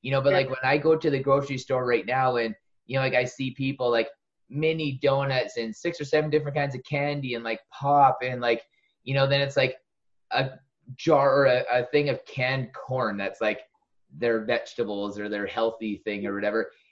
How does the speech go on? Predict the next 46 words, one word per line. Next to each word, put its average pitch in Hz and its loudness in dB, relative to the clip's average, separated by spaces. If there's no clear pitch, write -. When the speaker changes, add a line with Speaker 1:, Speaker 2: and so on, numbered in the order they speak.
Speaker 1:
And 151 0
I 156 6
just, 160 2
and 147 -2
I, 151 4
like, 151 4
look 156 4
at 175 2
it, 151 6
Speaker 2:
Right. 147 4
Speaker 1:
I'm 147 -2
like, 143 0
"Where's 165 4
the 214 0
accountability?" 123 2
Like, 123 2
like, 139 2
really 180 2
at 165 4
the 131 0
end 135 -2
of 131 -2
the 120 -4
day, 117 2
like, 113 2
where's, 135 -2
where's 139 0
our 147 4
personal 135 -2
accountability? 123 -4
Like, 123 -2
and 127 -4
where 143 4
has 135 0
that 113 0
gone? 156 2
Because 123 -4
if 160 2
we 185 2
are 190 6
all 156 6
in 143 -4
this 139 -2
together, 107 -2
like 117 -2
those 110 -4